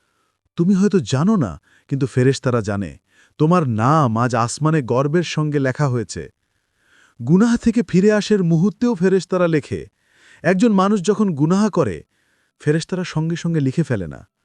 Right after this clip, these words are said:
রাসূল সাল্লাল্লাহু আলাইহি সাল্লাম বলেছেন, "যে কেউ কোনো গুনাহ করে, তখন ফেরেশতা ছয় ঘন্টা অপেক্ষা করে। যদি সে তাওবা করে,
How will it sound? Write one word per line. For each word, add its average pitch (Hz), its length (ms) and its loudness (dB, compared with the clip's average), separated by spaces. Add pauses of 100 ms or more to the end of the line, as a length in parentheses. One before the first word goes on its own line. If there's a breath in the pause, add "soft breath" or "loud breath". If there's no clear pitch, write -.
(340)
রাসূল 127 320 2
সাল্লাল্লাহু 147 180 0
আলাইহি 147 140 0
সাল্লাম 143 260 0
বলেছেন, 139 460 0 (500 soft breath)
"যে 127 260 4
কেউ 226 280 2
কোনো 196 240 2
গুনাহ 165 360 2
করে, 92 320 -2 (400)
তখন 175 220 2
ফেরেশতা 160 560 0
ছয় 151 380 2
ঘন্টা 151 380 -2
অপেক্ষা 143 440 -2
করে। 80 260 -10 (560 soft breath)
যদি 170 240 4
সে 220 140 2
তাওবা 190 400 2
করে, 123 320 0